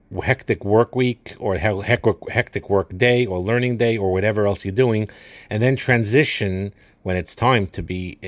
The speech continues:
intimate and physically connected, that he, he has the ability to make that switch more easily than a woman is,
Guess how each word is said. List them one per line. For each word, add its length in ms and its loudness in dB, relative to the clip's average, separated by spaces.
intimate 440 -2
and 140 -8
physically 400 -4
connected, 680 -2
that 220 0
he, 380 -4
he 180 -6
has 160 0
the 60 4
ability 340 2
to 120 -2
make 220 -2
that 220 -2
switch 520 -2
more 420 4
easily 520 -2
than 220 -4
a 80 -2
woman 400 -4
is, 300 -20